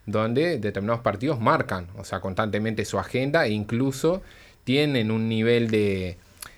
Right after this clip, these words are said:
no, no quiero decir de agresividad, pero sí de, de, de control sobre el pro-, propio gobierno y marcar los errores, las diferencias cuando tienen que mostrar de que no acompañan,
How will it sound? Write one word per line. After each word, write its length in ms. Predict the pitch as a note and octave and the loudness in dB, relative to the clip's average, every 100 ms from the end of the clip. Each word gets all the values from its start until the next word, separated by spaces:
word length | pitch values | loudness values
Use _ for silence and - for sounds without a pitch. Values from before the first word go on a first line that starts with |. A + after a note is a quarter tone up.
| - | -6
no, 180 | A#2 A#2+ | -2 0
no 120 | C3+ | 2
quiero 160 | E3 D#3+ | 2 2
decir 240 | C3 C#3+ | 2 2
de 60 | C#3+ | 4
agresividad, 760 | A2+ G2+ - G#2 A2+ D3 C#3+ A2 | 2 0 -2 0 4 4 4 2
pero 200 | G2+ F#2 | 0 0
sí 280 | - D3 | 0 2
de, 200 | F3 D#3+ G#2+ | 4 4 2
de, 200 | G#2 F#2+ | 0 0
de 120 | G2+ | -2
control 480 | G2+ G2 F#2+ B2+ D#3+ | 0 -2 2 2 2
sobre 300 | - C3+ G#2 | 2 2 2
el 40 | |
pro-, 300 | G2+ A#2 G#2+ | 2 0 0
propio 360 | F#2+ B2 B2+ B2 | -2 0 2 4
gobierno 380 | A2+ A2+ C3+ E3+ | 4 4 2 2
y 40 | |
marcar 580 | C3+ G#2+ A#2 C3 C3+ D#3 | 2 0 2 4 4 2
los 280 | C3+ G#2 - | -2 -4 -2
errores, 420 | G2 A2 B2+ B2 G#2+ | -2 4 4 4 2
las 120 | F#2 | 0
diferencias 540 | G2 G#2+ A#2+ C3 E3+ | -2 0 0 0 -2
cuando 280 | - A2+ G2+ | 0 0 0
tienen 300 | G2 A#2+ D3 | -2 -2 -2
que 160 | C3+ A2+ | 0 -2
mostrar 500 | G2 G2+ - A#2 C#3 | -2 -4 2 2 4
de 100 | D#3+ B2 | 0 0
que 100 | G#2+ | 0
no 100 | A2+ | 0
acompañan, 680 | A2+ A2 G#2 B2 B2 C#3+ | 0 0 2 2 2 -2